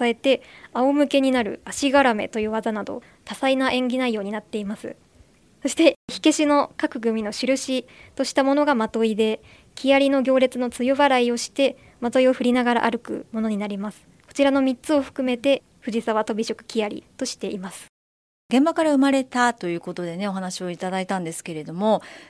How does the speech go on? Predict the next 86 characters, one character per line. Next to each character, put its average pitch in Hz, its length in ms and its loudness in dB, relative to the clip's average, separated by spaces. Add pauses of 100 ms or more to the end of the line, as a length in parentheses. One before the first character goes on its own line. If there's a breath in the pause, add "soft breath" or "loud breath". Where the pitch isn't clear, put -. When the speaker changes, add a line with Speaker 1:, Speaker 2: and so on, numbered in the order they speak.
(140 loud breath)
Speaker 2:
今 349 200 2
ご 233 100 0
紹 302 140 -6
介 311 160 0
し - 20 -6
て 302 80 -4
い 277 80 -4
た 285 80 -2
だ 277 100 0
い 269 80 0
て 269 80 -4
お 262 60 0
り 254 100 -2
ま 247 120 -2
す 160 240 -10
木 - 180 -8
遣 277 180 0
り 302 120 -4
と 269 160 -2
い 247 100 0
う 233 60 -4
こ 208 140 -8
の 165 140 -6
言 - 320 -10
葉、 175 360 -2
ど 277 180 0
ん 453 60 -18
な 453 100 -2
意 247 140 2
味 208 180 -4
が 160 220 -4
あ - 20 -8
る 180 100 -10
ん 175 40 -10
で 170 80 -10
し - 100 -14
ょ 165 40 -10
う - 40 -18
か？ - 100 -18 (320)
Speaker 1:
は 247 140 -8
い。 - 140 -8 (260 soft breath)
木 240 140 -4
遣 269 120 4
り 285 120 2
は 277 300 4
重 269 260 4
い 302 100 2
材 294 240 4
木 302 260 4
な 294 140 2
ど 240 140 0
を 277 200 2 (200 loud breath)
温 302 220 2
度 254 100 4
を 226 40 0
取 226 200 -2
り - 20 2
な 233 120 2
が 208 120 0
ら - 80 0 (160)
掛 - 80 -20
け 277 140 4
声 277 240 4
を 214 80 0
か 240 120 -4
け 233 120 -2
て 269 180 6
送 285 260 -2
り 294 100 4
運 285 280 0
ぶ 247 100 4
こ 214 140 -6
と - 200 -8 (380 soft breath)
と 269 120 -2
い 262 100 2
う 254 60 2
意 247 100 0
味 226 100 0
が 214 80 0
あ 202 80 2
り 214 100 -2
ま 220 120 -4
す。 - 240 -14 (440)
今 302 200 0
で 240 100 2
は 190 180 -2